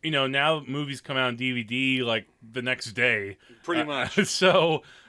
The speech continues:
Speaker 1: uh, maybe
Speaker 2: I
Speaker 1: later
Speaker 2: remember seeing movies in June and having to wait till Christmas until they came out.
Speaker 1: Logan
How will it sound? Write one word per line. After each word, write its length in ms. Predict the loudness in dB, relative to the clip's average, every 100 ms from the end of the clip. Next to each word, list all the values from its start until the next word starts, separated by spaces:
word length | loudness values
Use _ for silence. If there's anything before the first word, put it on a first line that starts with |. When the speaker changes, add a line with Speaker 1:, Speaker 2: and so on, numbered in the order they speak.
| _ 0
Speaker 1:
uh, 260 | 6 6 4
maybe 240 | 0 2
Speaker 2:
I 60 | 4
Speaker 1:
later 100 | 4
Speaker 2:
remember 320 | 4 2 2
seeing 340 | 0 -6 -6
movies 480 | -6 -6 -6 -10 -10
in 540 | -10 -8 -8 -12 -20 -20 _ _ _ -14
June 520 | -6 -4 -4 -6 -8
and 100 | -10
having 220 | -10 -8 -8
to 60 |
wait 160 | -8 -10
till 120 | -16
Christmas 520 | -16 -12 -12 -12 -20
until 240 | -20 -18 -18
they 120 | -18
came 240 | -20 -20 -20
out. 220 | -20 -20
Speaker 1:
Logan 880 | -10 -2 2 2 2 -2 -4 -10